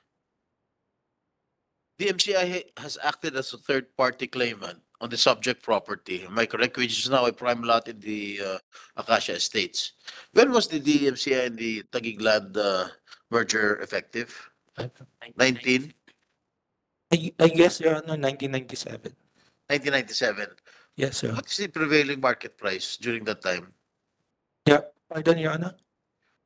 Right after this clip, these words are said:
Speaker 1: What is the prevailing market price during that time?
Speaker 2: Uh, I have no idea, but, Your Honor, but I,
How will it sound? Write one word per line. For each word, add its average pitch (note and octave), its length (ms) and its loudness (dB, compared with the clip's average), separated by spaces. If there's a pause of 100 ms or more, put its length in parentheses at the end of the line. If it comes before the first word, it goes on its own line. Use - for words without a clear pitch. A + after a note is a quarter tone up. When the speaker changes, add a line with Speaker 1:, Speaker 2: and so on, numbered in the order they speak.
Speaker 1:
What G3 200 -10
is F3+ 120 -10
the E3+ 120 -8
prevailing D#3 560 -4
market C#3+ 420 -2
price B2+ 600 -4 (260)
during E3+ 300 4
that D#3+ 220 2
time? C#3 300 4 (480)
Speaker 2:
Uh, F3+ 640 6 (320)
I D#3+ 140 -10
have D#3 260 -2
no D#3+ 140 -2
idea, D#3 300 -2
but, D3+ 200 -2
Your D#3+ 120 6
Honor, E3+ 120 2
but F#3 240 -4
I, F3+ 80 -2